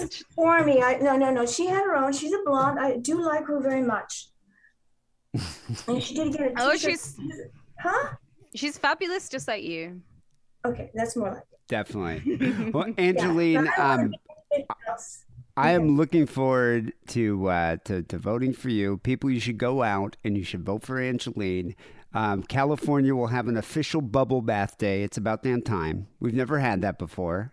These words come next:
Speaker 2: and I think it's time we have a
Speaker 1: So
Speaker 2: bubble bath day.
Speaker 3: I
Speaker 1: Yeah.
Speaker 3: want a bubble bath day.
Speaker 1: You got it.
Speaker 2: <laughs> And you can learn more about Angeline and her cur-, campaign for, uh, Governor of California at Angeline for governor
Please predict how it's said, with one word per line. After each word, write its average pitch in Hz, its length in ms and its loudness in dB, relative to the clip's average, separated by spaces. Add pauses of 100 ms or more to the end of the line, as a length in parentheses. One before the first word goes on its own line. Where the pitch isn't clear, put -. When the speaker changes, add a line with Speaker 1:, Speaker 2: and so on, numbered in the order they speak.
Speaker 2:
and 113 140 -2
I 110 40 -2
think 135 180 -4
it's 120 140 -6
time 120 240 2
we 117 100 4
have 101 100 6
a - 60 4
Speaker 1:
So - 40 -2
Speaker 2:
bubble 107 280 -2
bath 87 260 -4
day. 90 320 -4 (720)
Speaker 3:
I 247 120 4
Speaker 1:
Yeah. 240 100 0
Speaker 3:
want 233 180 0
a 190 40 -2
bubble 202 280 -4
bath 180 320 -6
day. 175 300 -8 (500)
Speaker 1:
You 339 500 0
got 339 200 0 (140)
it. 240 380 2 (360)
Speaker 2:
<laughs> - 1040 -6 (800)
And 170 140 2
you 208 100 2
can 233 140 2
learn 208 200 4
more 190 200 4
about 190 260 2
Angeline 156 580 2 (100)
and 156 200 2
her 190 120 -2
cur-, 147 260 -4
campaign 127 680 0
for, 107 280 -2
uh, 101 140 0
Governor 110 320 0
of 113 40 -2
California 104 560 -2
at 92 100 -6 (100)
Angeline 135 640 0
for 110 220 -4
governor 92 640 -2